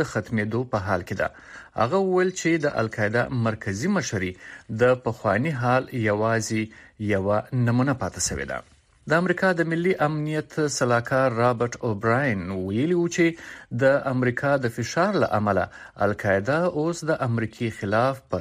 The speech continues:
لویه کچه د پیچیده حملو صلاحیت نه لري. خو د سه شنبې په ورځ په خپلو خبرو کې مایک پومپیو وویل، د دې حقیقت په تناظر کې چې القاعده په ایران کې پناه موندلې،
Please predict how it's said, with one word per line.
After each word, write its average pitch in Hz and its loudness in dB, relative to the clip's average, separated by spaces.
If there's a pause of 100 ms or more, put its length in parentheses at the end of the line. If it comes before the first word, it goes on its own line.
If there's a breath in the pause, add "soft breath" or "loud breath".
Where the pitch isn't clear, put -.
(160)
لویه 190 2
کچه 202 0 (400 loud breath)
د 110 0
پیچیده 101 0 (140)
حملو 104 -2 (100)
صلاحیت 98 -2
نه 113 2
لري. 80 -6 (520)
خو 175 2
د 170 0
سه 202 0
شنبې 190 0
په 196 -2
ورځ 220 0 (100)
په 156 2
خپلو 160 0
خبرو 185 2
کې 190 0
مایک 131 0
پومپیو 123 2
وویل، 180 2 (100)
د - 4 (140)
دې 214 0 (120)
حقیقت 123 -2
په 120 -2
تناظر 113 0
کې 123 -2
چې 120 0 (220)
القاعده 95 0 (140)
په 139 2
ایران 143 -2
کې 123 -6
پناه 123 2
موندلې، 143 2